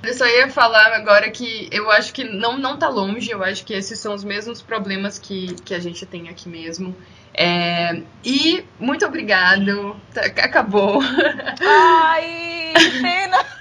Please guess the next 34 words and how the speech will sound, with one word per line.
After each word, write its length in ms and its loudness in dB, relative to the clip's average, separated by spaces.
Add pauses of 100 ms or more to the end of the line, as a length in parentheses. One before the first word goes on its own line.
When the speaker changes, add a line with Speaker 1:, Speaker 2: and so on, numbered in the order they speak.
Speaker 2:
<laughs> 600 -2 (520)
Mas 160 -4
é 60 -4
bom 100 -4
que 80 -12
dá 120 2
tempo 180 -8
de 60 -18
escovar 300 -8
os 120 -16
dentes 300 -18
antes 200 -18
de 80 -18
trabalhar. 540 -6 (180)
Speaker 1:
É, 720 4
va-, 260 -6
aproveitem. 880 -2
Muito 240 -6
obrigada, 460 0
Adelaide, 340 0
por 140 -14
ter 140 2
achado 360 2
esse 220 -6
tempo 400 -6
pra 180 -2
falar 280 -2
com 100 -6
a 80 -2
gente. 400 -6
Eu 60 -6
tenho 480 -6 (140)
que 120 -8
Speaker 2:
Mulher. 640 0